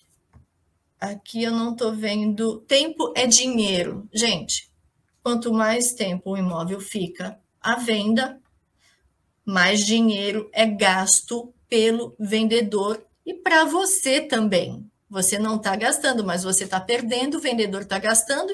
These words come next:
e tá perdendo, né? Quando a gente gasta, a gente perde. Então, assim, é uma perda de dinheiro, tá? Tempo é dinheiro, por isso que o home staging é fundamental na venda de imóveis.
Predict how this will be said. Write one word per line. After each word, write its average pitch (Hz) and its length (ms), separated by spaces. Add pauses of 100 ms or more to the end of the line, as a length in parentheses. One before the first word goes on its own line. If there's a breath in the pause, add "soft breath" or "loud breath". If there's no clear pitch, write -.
(120)
e 294 80
tá 240 180
perdendo, 233 680
né? 180 300
Quando 185 180
a 175 40
gente 185 240
gasta, 180 320
a 226 60
gente 240 240
perde. 185 580 (480 loud breath)
Então, 247 180
assim, 254 440 (640 soft breath)
é 196 120
uma 220 220
perda 196 440
de 208 120
dinheiro, 226 640 (320)
tá? 185 460
Tempo 190 500
é 214 80
dinheiro, 208 480
por 196 180
isso 185 160
que - 80
o 208 80
home 208 140
staging 208 500 (120)
é 226 300 (100)
fundamental 247 800
na 226 120
venda 220 280
de 220 120
imóveis. 180 640